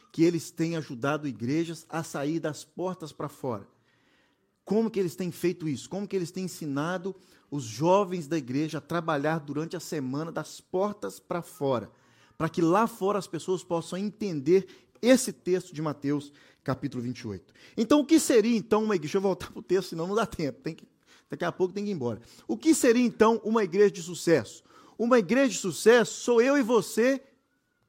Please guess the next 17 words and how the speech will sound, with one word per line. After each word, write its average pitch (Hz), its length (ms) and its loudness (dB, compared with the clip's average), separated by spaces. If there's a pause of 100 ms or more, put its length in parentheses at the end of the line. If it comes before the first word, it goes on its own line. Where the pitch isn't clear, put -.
com 262 140 2
sucesso. 262 640 2 (340)
Porque 262 240 -2
eu 285 180 4
e 311 60 6
você 269 420 2
somos 247 320 0
igreja. 147 440 -2 (260)
Não 165 100 0
é 190 40 4
assim? 254 420 4 (180)
Se - 300 2
eu 320 180 8
e 294 40 6
você 220 400 4
somos 185 340 -2
igreja, 170 480 2